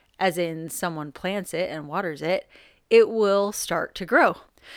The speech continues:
I've been learning with my little garden that I can make sure the soil is ready and I can make sure there is water and sunlight. Those are my choices. But I cannot do anything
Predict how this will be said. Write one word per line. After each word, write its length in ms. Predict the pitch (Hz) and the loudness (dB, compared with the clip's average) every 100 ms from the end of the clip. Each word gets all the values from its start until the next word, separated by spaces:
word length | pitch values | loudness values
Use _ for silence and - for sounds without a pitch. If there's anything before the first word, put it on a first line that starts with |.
| - - - | -20 -20 -6
I've 160 | 220 220 | -2 0
been 140 | 247 | 2
learning 260 | 269 302 330 | 2 2 0
with 180 | 294 - | -2 -2
my 120 | 214 | -2
little 280 | 196 185 175 | -2 -2 -2
garden 560 | 180 170 165 156 160 - | -2 -2 -2 -8 -12 -8
that 300 | 190 196 - _ | 0 0 -2 _
I 220 | 190 220 | 0 2
can 240 | 277 294 254 | 0 -2 -4
make 200 | 208 185 | -4 -8
sure 520 | - - 196 165 165 | -8 -4 -2 -2 -4
the 160 | 170 165 | -4 -6
soil 460 | - 185 190 190 | -4 -2 0 2
is 180 | 180 160 | 0 -4
ready 380 | 160 147 151 - _ - - | -6 -8 -10 -14 _ -20 -12
and 140 | 180 226 | 0 4
I 120 | 262 | 4
can 200 | 254 240 | 4 0
make 180 | 226 196 | 0 -2
sure 340 | - 226 214 | -2 2 2
there 200 | 190 175 | 0 0
is 180 | 165 151 | -2 -4
water 360 | 180 190 175 | 2 2 2
and 300 | - 156 156 | -4 -8 -10
sunlight. 680 | - - - 226 180 - - | -8 -6 -2 -2 -2 -8 -12
Those 220 | - 220 233 | -2 2 4
are 120 | 185 | 2
my 460 | 175 190 208 185 | 0 -2 -2 -2
choices. 720 | 170 - 285 254 - - - - _ _ _ _ _ _ - | -6 -8 -8 -8 -10 -12 -16 -18 _ _ _ _ _ _ -2
But 460 | 277 247 233 - - _ _ _ _ | 2 2 0 -8 -20 _ _ _ _
I 80 | 214 | -8
cannot 400 | 220 240 254 247 | -4 0 0 0
do 180 | 226 240 | -2 -2
anything 640 | 220 226 214 220 208 202 | -2 -2 -4 -4 -4 -8